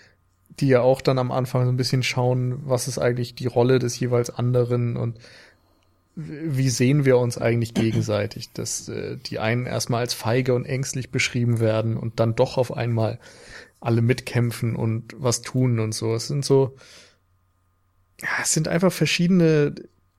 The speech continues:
Bilder von diesen ganzen, äh, Menschen und ich werd nicht ganz klug draus, was am Ende stehen soll. Also w-, was ist die Aussage von diesem Film? Was möchte er uns mitgeben?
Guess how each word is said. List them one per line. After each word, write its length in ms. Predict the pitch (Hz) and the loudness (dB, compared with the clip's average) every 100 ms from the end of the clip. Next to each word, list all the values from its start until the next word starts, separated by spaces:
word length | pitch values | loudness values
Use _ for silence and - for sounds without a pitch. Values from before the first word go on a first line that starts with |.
| - | 0
Bilder 480 | 135 160 185 185 | 2 4 6 6
von 240 | 180 - 160 | 4 0 0
diesen 280 | 165 160 156 | 2 0 2
ganzen, 680 | 151 165 - 156 156 156 - | 2 0 0 0 2 0 0
äh, 120 | 147 | 0
Menschen 640 | 143 139 151 160 156 151 | 2 2 2 2 2 2
und 380 | 151 143 139 - | 0 0 -2 -6
ich 200 | - - | -10 0
werd 200 | 135 135 | 2 4
nicht 140 | 135 - | 2 0
ganz 200 | 123 - | -2 -2
klug 280 | - 139 - | -2 -2 -2
draus, 340 | - 120 - | 0 0 0
was 340 | 117 - - _ - | -2 -4 -10 _ -8
am 180 | 120 123 | -6 -4
Ende 300 | 123 123 120 | -2 0 0
stehen 400 | - 113 123 127 | 0 0 2 0
soll. 300 | 107 101 110 | 0 -2 -4
Also 340 | 110 110 107 | -6 -6 -6
w-, 40 | 107 | -8
was 280 | - 117 127 | -6 -6 -4
ist 140 | 127 | -4
die 100 | 135 | -6
Aussage 480 | - 120 139 117 113 | -2 -2 0 0 0
von 180 | 113 117 | -2 -2
diesem 240 | 113 113 | 0 -2
Film? 380 | 110 - 117 104 | -2 0 0 2
Was 160 | 110 - | -2 -2
möchte 320 | 131 127 123 | -2 0 -2
er 20 | |
uns 160 | 117 120 | 0 0
mitgeben? 560 | 139 135 113 104 101 | -2 -2 -2 -2 -4